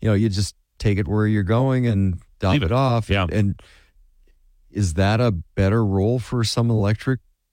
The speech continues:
Speaker 1: vehicles? I mean, I, I could
Speaker 2: There
Speaker 1: see that being a space that they could occupy. Problem I've got with electric vehicles is there's no secondary market for them. So you're not gonna sell,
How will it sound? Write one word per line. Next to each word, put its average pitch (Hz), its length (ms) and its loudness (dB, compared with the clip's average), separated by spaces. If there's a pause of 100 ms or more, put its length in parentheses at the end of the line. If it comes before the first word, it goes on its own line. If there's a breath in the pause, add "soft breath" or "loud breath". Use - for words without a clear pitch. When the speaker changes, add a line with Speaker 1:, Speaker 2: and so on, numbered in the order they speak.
(320)
Speaker 1:
vehicles? 123 680 0
I 117 120 4
mean, 113 220 2
I, 117 220 0
I 113 120 0
could 117 120 -4
Speaker 2:
There 233 160 4
Speaker 1:
see 143 120 2
that 120 300 0
being 117 240 0
a 98 60 0
space 113 460 -2
that 107 180 -2
they 110 120 0
could 95 120 -2
occupy. 110 460 0 (360 loud breath)
Problem 208 340 0
I've 117 100 0
got 104 240 0
with 104 300 -2 (100)
electric 101 440 0
vehicles 120 400 0
is 101 180 2 (520 soft breath)
there's 127 280 2
no 120 200 2
secondary 95 640 0
market 117 400 0
for 78 260 -2
them. 64 260 -2
So - 180 -2
you're 107 180 2
not 113 180 2
gonna 98 160 0
sell, 104 720 0